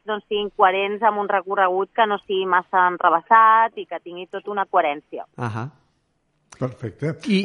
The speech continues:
Speaker 2: i trieu els espais també, eh, suposo que també deu te-, deveu tenir en compte els, els espectacles per aquell espai. O primer trieu l'espectacle i després l'espai, o primer l'espai i després l'espectacle. Com va?
Speaker 1: No, primer triem el recorregut.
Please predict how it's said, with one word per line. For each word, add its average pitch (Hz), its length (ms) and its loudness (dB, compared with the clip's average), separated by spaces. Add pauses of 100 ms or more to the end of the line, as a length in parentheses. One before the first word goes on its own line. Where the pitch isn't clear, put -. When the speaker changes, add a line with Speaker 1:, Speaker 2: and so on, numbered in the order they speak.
Speaker 2:
i 190 320 0
trieu 185 360 6
els 247 180 4
espais 202 440 0
també, 180 360 0 (120)
eh, 160 100 -10
suposo 143 420 -6
que - 80 -8
també 131 200 -2
deu 135 160 -4
te-, 156 140 -6
deveu 127 300 -4
tenir 139 180 0
en 127 60 -2
compte 131 300 0 (280)
els, 110 220 -6 (100)
els 110 180 -6
espectacles 117 840 -6
per 110 160 -10
aquell 104 220 -8
espai. 113 400 -2 (320)
O 135 140 -2
primer 147 240 -2
trieu 160 280 2
l'espectacle 151 840 -4
i 160 120 -6
després 135 320 -6
l'espai, 147 580 0
o 143 180 -8
primer 135 260 -4
l'espai 135 360 -4
i 139 40 -4
després 131 240 -8
l'espectacle. 113 500 -8
Com 120 180 -8
va? 101 120 -4
Speaker 1:
No, 269 220 -2
primer 262 340 -12
triem 320 360 2
el 359 100 4
recorregut. 240 600 0